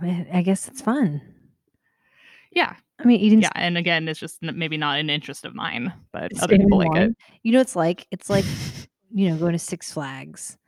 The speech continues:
Speaker 1: and, like, you stand in line for a long time for, like, a two-minute thrill, and, like, the line
Speaker 2: Yeah.
Speaker 1: can be fun if you're with people you really like.
Speaker 2: Yeah, I mean, like, yeah, and Disneyland is super good at doing that because they make the line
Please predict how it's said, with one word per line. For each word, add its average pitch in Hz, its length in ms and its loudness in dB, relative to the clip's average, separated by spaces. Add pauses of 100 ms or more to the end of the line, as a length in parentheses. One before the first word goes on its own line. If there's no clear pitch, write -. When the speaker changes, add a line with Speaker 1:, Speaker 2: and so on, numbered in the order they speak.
(340)
Speaker 1:
and, 170 200 -2
like, 160 220 -6 (380)
you 202 80 -6
stand 165 220 -6
in 170 80 -2
line 170 180 -2
for 175 120 -8
a 165 40 -4
long 165 220 -2
time 156 540 -2 (600)
for, - 220 -6
like, 151 100 -8
a 156 60 -12
two-minute 156 500 -4
thrill, 143 460 -8 (560)
and, 185 180 4
like, 165 160 2 (160)
the 202 140 -4
line 180 240 2
Speaker 2:
Yeah. 185 140 4
Speaker 1:
can 202 120 6
be 175 60 6
fun 160 300 2
if 202 120 4
you're 170 80 2
with 160 180 -4 (220)
people 160 240 -4
you 147 120 -4
really 143 200 0
like. 175 540 -4 (1120)
Speaker 2:
Yeah, 226 180 2
I 233 60 6
mean, 240 180 6
like, 220 200 4
yeah, 220 200 2
and 190 120 -2
Disneyland 185 560 0
is 170 100 -6
super 190 280 -4
good 175 160 -2
at 160 140 -2
doing 165 240 -4
that 160 240 -4
because 170 240 -6
they 165 100 -4
make 165 200 -6
the 156 80 -10
line 151 640 -6